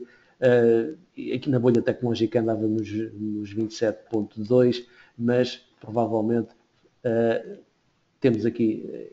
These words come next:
são esta, mais ou menos estas perspectivas, eh, quando, com os mil quinhentos e vinte e sete, o price earning era vinte e sete, com mil quinhentos e sessenta e cinco era quinze ponto setenta,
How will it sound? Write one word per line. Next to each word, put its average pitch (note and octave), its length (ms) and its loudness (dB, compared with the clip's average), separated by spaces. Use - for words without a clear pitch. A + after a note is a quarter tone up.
são - 160 -4
esta, - 320 -6
mais A#2 220 0
ou A#2+ 80 4
menos A2+ 160 2
estas A2+ 260 -2
perspectivas, A#2+ 720 2
eh, A2+ 580 2
quando, C#3 360 2
com C#3 80 2
os C3+ 140 2
mil C3+ 180 4
quinhentos B2+ 220 2
e B2 60 6
vinte B2 240 2
e - 40 -8
sete, A#2+ 340 2
o C3 60 -12
price A#2+ 380 2
earning A#2 180 4
era A2+ 140 4
vinte A2 220 0
e - 20 -14
sete, C3+ 400 2
com A#2+ 100 -2
mil A#2 200 2
quinhentos A#2 260 -2
e A2 40 -6
sessenta A#2 240 -2
e A2 40 -2
cinco A#2 240 -2
era A2 100 6
quinze A#2 240 -2
ponto A#2 240 0
setenta, A#2+ 480 0